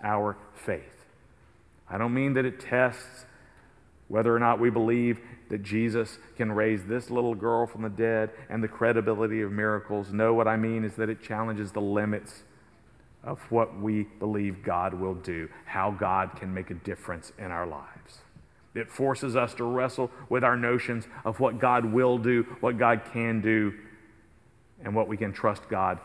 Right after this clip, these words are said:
to do. The greatest fear of a parent,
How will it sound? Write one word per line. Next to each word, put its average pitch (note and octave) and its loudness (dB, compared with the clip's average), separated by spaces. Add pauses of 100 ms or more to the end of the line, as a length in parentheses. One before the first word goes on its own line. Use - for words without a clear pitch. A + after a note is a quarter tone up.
(340)
to F#2+ -2
do. - -14 (2250)
The G2+ -6
greatest B2 4
fear C3 4
of A#2 4
a A2+ -2
parent, - -12